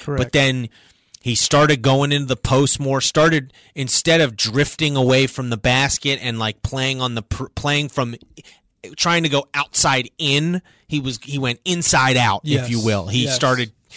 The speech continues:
Speaker 2: get, he started attacking the glass more. He started playing in the post more. And then at the end, he hit a jumper.
Speaker 1: Yeah.
Speaker 2: Um, but and he, but in those last five minutes, he hit some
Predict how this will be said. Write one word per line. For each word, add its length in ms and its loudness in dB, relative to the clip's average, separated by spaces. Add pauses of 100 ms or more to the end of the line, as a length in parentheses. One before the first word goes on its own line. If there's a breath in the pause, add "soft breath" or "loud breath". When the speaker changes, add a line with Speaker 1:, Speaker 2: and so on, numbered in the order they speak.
(200 loud breath)
Speaker 2:
get, 140 -2
he 160 -8
started 400 -2
attacking 520 -2
the 80 -4
glass 600 0
more. 460 -4 (240 loud breath)
He 160 -6
started 480 -2
playing 360 0
in 120 -4
the 60 -4
post 520 0
more. 300 -6
And 220 -6
then 340 4
at 120 -8
the 200 -2
end, 340 2
he 160 -8
hit 180 -8
a 60 -10
jumper. 640 -4
Speaker 1:
Yeah. 180 0 (260 loud breath)
Speaker 2:
Um, 720 0 (260)
but 340 4 (460 loud breath)
and 160 -2
he, 120 -12 (100)
but 200 2 (180)
in 140 -4
those 200 -4
last 220 -2
five 120 -4
minutes, 340 -4
he 100 -8
hit 180 -8
some 200 -12